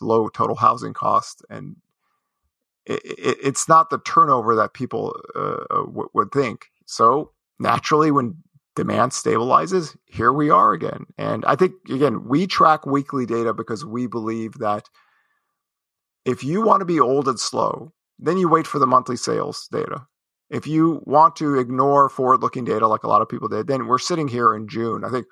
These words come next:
one of the national, uh, economists talked about,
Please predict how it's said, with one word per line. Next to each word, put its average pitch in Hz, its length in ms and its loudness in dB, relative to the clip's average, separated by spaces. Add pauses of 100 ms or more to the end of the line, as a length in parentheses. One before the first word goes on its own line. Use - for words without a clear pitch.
(300)
one 156 140 2
of 147 60 -2
the 131 80 -4
national, 120 680 -2 (140)
uh, 120 260 -2
economists - 760 -2 (260)
talked - 260 0
about, - 200 0